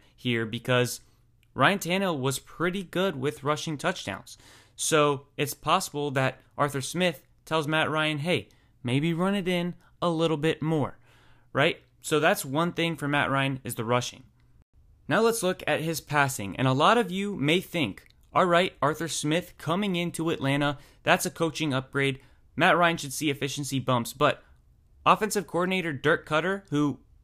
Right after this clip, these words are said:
is with Matt Ryan or was with Matt Ryan last year, was a pretty good offensive coordinator. He was good with Tampa before becoming the head coach,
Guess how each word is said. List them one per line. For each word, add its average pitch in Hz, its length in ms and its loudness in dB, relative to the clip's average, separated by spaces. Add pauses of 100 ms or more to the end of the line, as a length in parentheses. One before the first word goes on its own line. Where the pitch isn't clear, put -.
(100)
is 123 160 -2
with 143 420 0
Matt 135 240 2
Ryan 143 220 2
or 123 80 0
was 123 320 0
with 147 180 0
Matt 139 220 0
Ryan 131 240 2
last 131 260 0
year, 165 220 -2 (360)
was 190 280 0
a 175 60 -4
pretty 240 400 -2
good 185 320 4
offensive 190 420 0
coordinator. 156 340 0
He 127 140 0
was 135 140 -2
good 175 160 -2
with 190 160 -2
Tampa 170 360 -2
before 151 300 -4
becoming 151 380 -6
the 143 60 -4
head 143 200 -6
coach, 139 240 -4